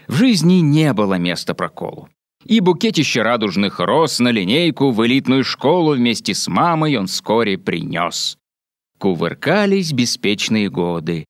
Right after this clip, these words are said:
Детство, юность, уроки, Толстой. Мальчик был необычной породы, самой лучшей родной золотой. Не судьба, а счастливая пьеса.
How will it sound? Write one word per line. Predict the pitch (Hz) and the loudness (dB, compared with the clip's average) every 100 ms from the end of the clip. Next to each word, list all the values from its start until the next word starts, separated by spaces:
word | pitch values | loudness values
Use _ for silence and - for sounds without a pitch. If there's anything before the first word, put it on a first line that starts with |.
| _ _ _ - | _ _ _ -8
Детство, | 87 120 175 - - 147 | -2 -2 -2 -6 -6 -4
юность, | 120 92 156 180 76 76 - | -2 0 0 0 -2 -4 -4
уроки, | 90 120 202 185 147 | 0 2 2 0 -6
Толстой. | 135 101 95 - - 214 202 185 - - - - | -4 -4 -4 -4 0 2 2 -2 -8 -20 -20 -8
Мальчик | - 127 151 127 135 113 | -4 -2 -2 -2 -2 0
был | 95 139 127 | 0 0 2
необычной | 113 113 95 82 110 135 - - - - | 0 0 0 0 2 2 0 -4 -4 -4
породы, | 82 82 90 90 - - - - | -4 -2 -2 -2 -6 -12 -14 -8
самой | - 123 127 123 113 | -2 0 2 2 0
лучшей | 98 156 233 - 175 | 2 2 2 2 2
родной | 156 143 95 95 117 | 2 0 0 2 2
золотой. | 98 101 90 - 92 85 78 _ _ _ _ _ _ | 0 0 -2 0 0 -2 -4 _ _ _ _ _ _
Не | 95 92 | -2 0
судьба, | - 90 92 175 208 | -2 -4 -2 -2 -2
а | - | -6
счастливая | 87 - 87 95 139 165 170 | -6 -6 -4 -2 0 0 -2
пьеса. | 185 196 180 - 135 | -4 -4 -4 -8 -10